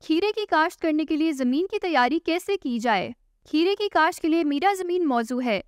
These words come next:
अगीती फसल के लिए हल्की मीरा जमीन बेहतर रहती है। जमीन की तैयारी वतर हालत में करें और आठ फुट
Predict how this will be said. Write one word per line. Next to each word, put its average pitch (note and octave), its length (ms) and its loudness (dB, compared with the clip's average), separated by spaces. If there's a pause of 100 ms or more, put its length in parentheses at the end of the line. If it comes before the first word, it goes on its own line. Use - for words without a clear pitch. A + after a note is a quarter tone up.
(140)
अगीती D4 420 -2
फसल E4+ 260 0
के D#4 100 -2
लिए D#4+ 160 2
हल्की C#4+ 320 -2
मीरा E4+ 240 2
जमीन D#4+ 360 0
बेहतर C4+ 320 -2
रहती A3+ 360 -4
है। A#3 220 -4 (220)
जमीन C4+ 400 0
की G#4+ 60 0
तैयारी D#4+ 460 0
वतर C#4 320 -4
हालत D4 300 0
में D#4 140 0
करें D4 280 -2
और B3+ 180 -2
आठ C4 280 0
फुट F#4+ 180 -4